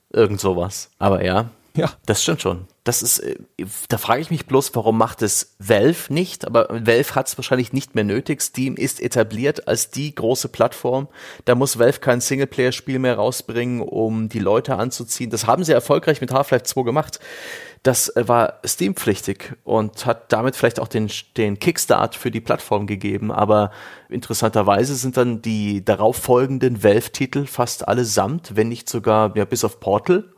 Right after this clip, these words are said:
Speaker 1: ähm, Multiplayer-Spiele, die man eigentlich immer spielen kann. Äh, insbesondere allen voran ist aktuell C S G O und Dota zwei. Nicht
Speaker 2: Valve
Speaker 1: mehr.
Speaker 2: hat sowas ja auch gar nicht nötig. Also, <laughs> das ist ja, ne, wenn, wenn du, äh, je nachdem,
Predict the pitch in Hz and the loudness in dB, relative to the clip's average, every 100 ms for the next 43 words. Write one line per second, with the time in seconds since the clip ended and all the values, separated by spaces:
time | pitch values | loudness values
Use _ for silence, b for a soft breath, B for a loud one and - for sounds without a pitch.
0 | - 120 120 123 123 131 _ 185 185 - | -2 0 2 0 -4 -8 _ 2 2 2
1 | - 104 98 - 104 98 98 110 117 - | 0 2 2 -2 -2 -2 -2 -2 -2 2
2 | 90 123 127 - - 120 120 123 - 120 | 2 2 -4 -2 2 4 2 0 -2 -2
3 | 107 - 101 107 _ _ - 113 123 - | -2 -2 -4 -4 _ _ -4 -4 -6 -8
4 | - 120 110 110 110 110 104 104 110 - | -6 -6 0 0 2 2 2 2 0 0
5 | 107 107 110 - - - 123 110 110 - | 0 2 0 -4 -4 0 2 2 0 -8
6 | _ - 110 101 - 107 113 123 117 139 | _ 0 0 0 0 2 2 -2 -4 -4
7 | 135 - 127 110 - _ 98 110 131 127 | -6 -2 0 0 -6 _ 0 0 4 4
8 | 107 95 185 175 175 170 160 165 127 135 | 4 4 2 2 0 -2 -2 -2 0 0
9 | 196 127 113 - _ b b - 131 147 | -2 -4 -8 -14 _ b b -6 0 2
10 | 117 - - 160 160 165 170 160 160 156 | 0 -4 -2 0 0 2 4 6 6 4
11 | 147 208 190 B B B B 147 156 156 | 4 6 4 B B B B 2 4 4
12 | 120 135 160 160 156 143 135 110 127 123 | 0 0 2 4 4 4 4 2 -2 -2
13 | 127 120 - - 135 143 170 151 - 143 | -2 -6 -14 -10 0 2 4 2 2 4
14 | 151 151 | 4 2